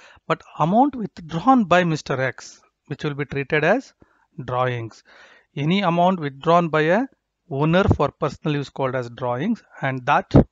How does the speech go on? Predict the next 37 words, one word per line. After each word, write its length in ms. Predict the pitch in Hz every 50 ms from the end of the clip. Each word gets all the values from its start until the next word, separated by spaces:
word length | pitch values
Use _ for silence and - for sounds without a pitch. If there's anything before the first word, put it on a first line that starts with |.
| -
we 80 | 143 131
will 140 | 123 127 123
be 100 | 127 131
recording 560 | 131 139 - - 131 127 123 123 120 120 117
into 260 | 113 110 - 247 262 - -
books 320 | 151 127 127 - - -
of 140 | 131 117 208
accounts. 480 | 208 - - 156 117 110 - - _ _ _ _ -
The 80 | 160 - -
third 200 | 214 233 294 226
example, 680 | 220 196 170 165 185 196 190 185 - - 220 233 247 262 - - -
Mister 260 | 175 180 - - 208
X 300 | 190 233 262 - - -
bought 400 | 175 147 156 160 180 - - - - - _ _
car 240 | - 156 170 202 -
from 220 | - - 180 165
his 160 | 160 151 135
savings 540 | - - - 135 135 131 139 165 202 196 - _ - - - _ _ _
and 160 | - 151 151 139
u-, 160 | 147 175 185 -
using 420 | 160 160 180 196 185 226 214 202 175
it 120 | 175 151 - -
to 220 | 156 160 202 - _ _ _ _ _ _ _ _ -
come 200 | 170 170 180 -
to 100 | 196 180
office 420 | 139 139 139 - 180 180 175 -
daily. 400 | - 175 185 202 185 147 120 - _ _ _ _ _ - _ _ _ _ _ _ _ _ _ _ _ _ _ _ _ _ _ _ _ _ _ _
Can 180 | - 147 165 202
we 120 | 220 214
show 280 | 175 - - 202 220 214
car 300 | - - 165 165 180 190
as 100 | 196 185
an 100 | 196 185
asset 300 | 175 160 - - 185 175
in 100 | 185 175
office 320 | 170 165 - 190 190 160
book? 400 | 180 175 202 262 - - - -